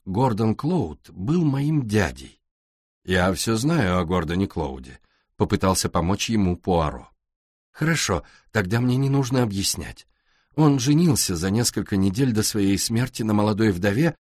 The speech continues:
по фамилии Андерхей. После его смерти она живет в Уормсли-Вейл. Она и ее брат. Мы все думали, что ее первый муж умер от малярии в Африке, но теперь нам кажется, что это может быть и не так».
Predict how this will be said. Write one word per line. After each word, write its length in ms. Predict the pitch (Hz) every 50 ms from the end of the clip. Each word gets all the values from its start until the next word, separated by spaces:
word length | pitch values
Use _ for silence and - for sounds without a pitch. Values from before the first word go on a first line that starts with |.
| _ _ _ _ _
по 80 | - 120
фамилии 640 | - - 110 101 120 147 147 139 135 139 139 - -
Андерхей. 760 | - 131 135 117 92 76 78 73 - - - - - 60 - _ _ _ _ _ _ _ _ _ _ _ _
После 300 | - 123 110 - 120 113
его 140 | 110 104 107
смерти 460 | - - 143 160 180 151 - - 101
она 220 | 90 95 107 120
живет 400 | 110 95 104 110 139 156 147 - -
в 160 | - 120 107
Уормсли-Вейл. 1040 | 110 117 127 131 131 139 131 120 - - 139 143 135 123 98 78 71 65 60 - - _ _ _ _ _ _ _ _ -
Она 400 | 123 107 92 95 113 135 156 147 -
и 80 | - 110
ее 300 | 113 107 107 117 139 135
брат. 420 | 123 110 92 73 67 - - _ _ _ _ _ _ _ _
Мы 180 | - 110 113 107
все 260 | 95 - - - 90
думали, 400 | 80 87 131 143 123 92 87 87
что 200 | 80 - - -
ее 220 | 98 98 101 104 98
первый 420 | - 113 104 92 78 78 85 85
муж 400 | 101 139 170 165 - - - - - _ _ _ _ _
умер 380 | - 147 147 143 147 147 143 143 -
от 160 | 143 143 -
малярии 580 | 175 165 165 170 180 156 139 107 90 85 90 104
в 120 | 110 131
Африке, 560 | 131 95 - - - 71 - - - - - _ _ _ _ _ _ _ _ -
но 180 | 127 131 113
теперь 360 | 98 - 101 - 123 117 104
нам 200 | 104 98 92 92
кажется, 480 | 90 - 92 98 110 110 90 - - 104
что 180 | - - - 87
это 360 | 76 92 101 - - 127 123
может 420 | 117 107 95 90 87 92 107 104
быть 480 | 104 101 90 87 92 - - - - - _
и 120 | 92 101
не 160 | 107 104 120
так». 360 | - - 160 151 113 - _